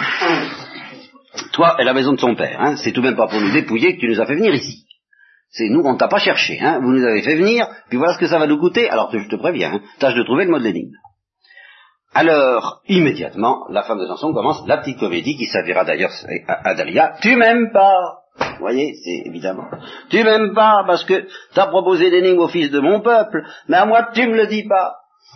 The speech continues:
Alors il lui dit, écoute, je l'ai pas dit à mon père et à ma mère, hein, et tu voudrais que je te le dise ? Alors elle pleure pendant sept jours,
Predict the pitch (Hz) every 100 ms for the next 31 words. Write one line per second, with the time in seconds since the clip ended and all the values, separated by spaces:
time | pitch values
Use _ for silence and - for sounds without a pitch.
0 | - _ _ - - 120 117 113 110 101
1 | 92 123 - 104 110 110 113 104 110 113
2 | 110 95 82 - _ _ _ - 113 120
3 | _ _ _ - 104 123 127 131 - 127
4 | 127 139 - - _ _ _ _ _ _
5 | _ _ _ 101 104 107 117 104 139 139
6 | 82 131 - 151 160 160 156 - - -